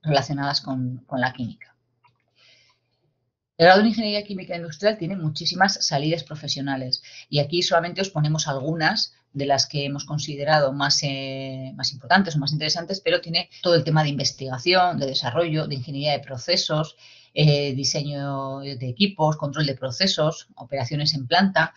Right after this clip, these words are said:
o, por ejemplo, podemos hacer todo el control de aguas. Por ejemplo, esta es la depuradora de Crispijana en, en Álava,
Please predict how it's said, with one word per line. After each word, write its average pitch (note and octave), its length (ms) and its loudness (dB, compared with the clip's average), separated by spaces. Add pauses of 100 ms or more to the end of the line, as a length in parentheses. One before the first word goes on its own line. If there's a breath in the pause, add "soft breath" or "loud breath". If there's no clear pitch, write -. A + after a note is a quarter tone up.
(240 loud breath)
o, E3+ 180 4
por E3+ 120 -2
ejemplo, D3+ 420 -4
podemos C#3+ 380 -6
hacer D#3 360 -4
todo D3 160 -4
el D3+ 60 -6
control D3+ 460 -2
de B2+ 120 -10
aguas. D3 420 2
Por D3 120 -16
ejemplo, C#3+ 240 -6
esta C#3+ 160 -2
es D#3 80 -6
la C3+ 480 0 (200 soft breath)
depuradora C#3 500 0
de C3+ 100 -2
Crispijana E3+ 760 0
en, B2 360 -4
en C3+ 120 -6
Álava, D3 360 2